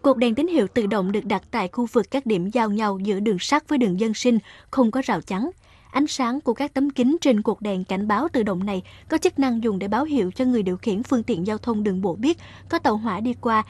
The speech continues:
nhằm chủ động đảm bảo an toàn, phòng ngừa tai nạn giao thông.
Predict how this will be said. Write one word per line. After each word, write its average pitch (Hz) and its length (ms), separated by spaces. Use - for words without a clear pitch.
nhằm 254 260
chủ 240 160
động 202 240
đảm 202 160
bảo 208 180
an 226 240
toàn, 208 180
phòng 247 240
ngừa 233 140
tai 277 140
nạn 190 260
giao 214 120
thông. 226 200